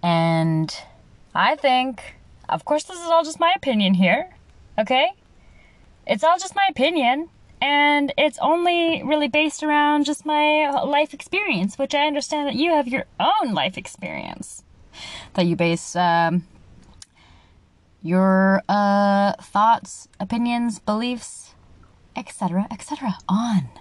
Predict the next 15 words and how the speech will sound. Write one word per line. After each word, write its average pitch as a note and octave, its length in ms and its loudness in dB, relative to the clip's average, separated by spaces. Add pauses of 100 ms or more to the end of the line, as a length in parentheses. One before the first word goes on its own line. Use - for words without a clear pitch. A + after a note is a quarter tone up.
(240)
okay? A3 360 -4 (880)
But C#4 120 4
here, A3 200 2
for A#3+ 180 0
whatever B3+ 360 2
reason, G3+ 260 0
I G3 80 0
just F#3 160 -4
feel G3+ 100 0
like F#3+ 160 0
I F#3 100 4
should F3+ 160 -2
offer E3+ 840 2 (1900)
my F3 460 2 (460)
th-, F#3+ 200 4